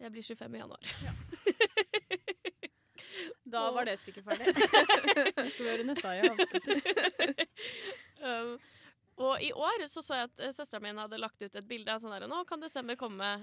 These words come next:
Speaker 1: i går. Mm, den tredivte, i hvert fall. Og den hengte opp adventskalenderen, så hadde ikke jeg fått noe i posten. Så tenkte jeg sånn,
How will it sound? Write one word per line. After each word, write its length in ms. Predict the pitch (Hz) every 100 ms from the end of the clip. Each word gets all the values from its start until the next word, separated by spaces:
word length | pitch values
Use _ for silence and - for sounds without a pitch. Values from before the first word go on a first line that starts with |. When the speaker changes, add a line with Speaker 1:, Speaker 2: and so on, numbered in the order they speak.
| -
Speaker 1:
i 460 | 220 214 214 208 202
går. 320 | 214 196 190 _ _ _ _ _ _ _
Mm, 160 | - 208 208
den 140 | 208
tredivte, 400 | 220 202 185 -
i 80 | 190
hvert 140 | 190
fall. 100 | - - -
Og 80 | 233
den 140 | 240
hengte 180 | 233 208
opp 320 | - _ -
adventskalenderen, 560 | 233 208 - 208 277 359
så 120 | 339
hadde 100 | 277
ikke 80 | 285
jeg 80 | -
fått 160 | 240
noe 140 | - 277
i 20 |
posten. 320 | 240 - 403
Så 140 | 339 320
tenkte 180 | 262
jeg 60 | 262
sånn, 140 | 254